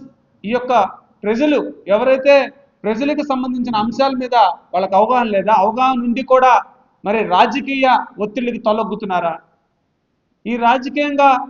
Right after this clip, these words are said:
వీళ్ళు గద్దెనెక్కడం కోసం మాకు తాయిలాలుగా ప్రకటిస్తున్నారా? ప్రజలందరూ,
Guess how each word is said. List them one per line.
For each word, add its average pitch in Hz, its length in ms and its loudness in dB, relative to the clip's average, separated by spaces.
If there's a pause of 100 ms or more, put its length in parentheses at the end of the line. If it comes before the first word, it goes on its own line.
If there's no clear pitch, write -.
(360)
వీళ్ళు 262 320 -2
గద్దెనెక్కడం 294 680 0
కోసం 277 240 2 (120)
మాకు 254 200 -2 (100)
తాయిలాలుగా 269 540 0
ప్రకటిస్తున్నారా? 214 680 -2 (960)
ప్రజలందరూ, 233 520 -4